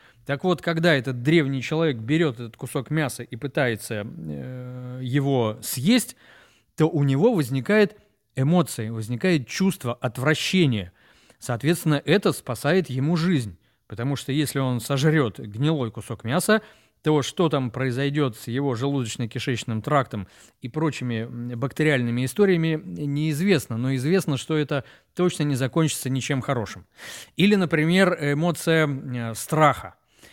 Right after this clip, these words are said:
Когда человек древний, например, видел в кустах какое-то шевеление или чувствовал его, или слышал, что там в кустах что-то шевелится,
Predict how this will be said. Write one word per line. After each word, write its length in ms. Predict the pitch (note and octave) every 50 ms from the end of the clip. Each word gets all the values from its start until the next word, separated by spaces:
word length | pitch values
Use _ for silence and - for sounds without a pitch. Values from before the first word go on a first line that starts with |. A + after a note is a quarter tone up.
| - _ _
Когда 720 | - B2+ A#2+ A2+ A2+ A2+ A#2+ D#3 E3 F3 F3 E3+ E3 D3
человек 840 | - - - C#3+ C#3 C3+ C3+ C3+ B2+ C3 D3+ E3+ F3 D#3 B2 - -
древний, 600 | A2+ G#2+ C#3+ D3+ E3 E3 D#3+ C3+ C3 B2 A2+ G#2
например, 520 | A2 A2 G#2+ D3 C#3+ D3+ D#3 D#3 C#3+ B2+ - _ _ _ _ _
видел 400 | A2+ B2+ E3+ A#3 G#3+ C#3+ D3 C3+
в 120 | A#2+ - -
кустах 440 | - D#3+ C#3+ - - F#3 C#3+ A#2 -
какое-то 680 | - B2+ A2+ - E3+ D3+ C3+ - - B2 A2+ G#2+ G2+ F#2+
шевеление 760 | - - - A#2+ C3 D3+ F#3+ A3+ A#3+ A3 F3+ C#3+ B2+ A#2+ A#2+
или 240 | C#3 E3+ D3+ D#3 D#3
чувствовал 580 | C#3+ - - - G3+ E3 - - D3 C3 B2+ B2+
его, 260 | A#2+ B2 B2 B2 B2
или 160 | B2+ C3 C3+
слышал, 440 | C3+ - - F#3+ F#3+ D#3+ - C3 A#2
что 100 | - B2+
там 180 | A2 - D#3+ D3+
в 40 |
кустах 340 | - - B2+ - - D#3 -
что-то 220 | - - D3+ C#3 A#2
шевелится, 540 | - D#3 D3+ D3 C#3 A#2 G#2 - - -